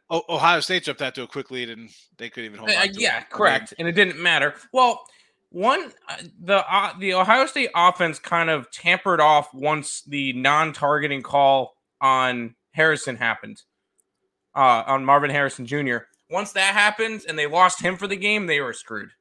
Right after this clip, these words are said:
Speaker 1: Yeah.
Speaker 2: 'Cause that was, that was their big receiver, and they lost a lot of offense on that one. And that
Speaker 1: Yeah,
Speaker 2: should have
Speaker 1: but
Speaker 2: been a targeting call.
Speaker 1: here, here's the thing with T C, T C U doesn't have that kind of guy.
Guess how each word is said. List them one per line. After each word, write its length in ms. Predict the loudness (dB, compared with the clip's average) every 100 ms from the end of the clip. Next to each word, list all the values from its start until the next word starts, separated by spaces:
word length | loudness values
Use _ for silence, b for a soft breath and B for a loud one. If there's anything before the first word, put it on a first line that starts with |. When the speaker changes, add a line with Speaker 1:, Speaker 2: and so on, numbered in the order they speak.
| _ _ -8
Speaker 1:
Yeah. 160 | -4
Speaker 2:
'Cause 100 | 0
that 160 | 4 4
was, 200 | 4 2
that 140 | 2
was 120 | 2 0
their 120 | -2
big 200 | -2 -2
receiver, 520 | -6 -6 -2 0 -2 -4
and 120 | -4
they 120 | -4
lost 360 | -2 -2 -2 0
a 20 |
lot 220 | 2 2
of 60 | 2
offense 400 | 0 -2 -10 -10
on 120 | -12
that 100 | -14 _
one. 120 | -20 _ _ _ _ _ _ _ _ _
And 80 | -4
that 160 | -2 -2
Speaker 1:
Yeah, 60 |
Speaker 2:
should 80 | -4
have 60 | -4
Speaker 1:
but 80 | -4
Speaker 2:
been 100 | -4
a 20 |
targeting 380 | -4 -6 -8 -16
call. 140 | -12
Speaker 1:
here, 140 | -10 -10
here's 220 | -8 -10
the 40 | -8
thing 160 | -10 -10
with 100 | -12
T 100 | -10
C, 140 | -12 _
T 140 | -8
C 160 | -6 -6
U 60 | -6
doesn't 200 | -8 -6
have 200 | -8 -6
that 120 | -12
kind 180 | -14 -20
of 60 |
guy. 180 | -20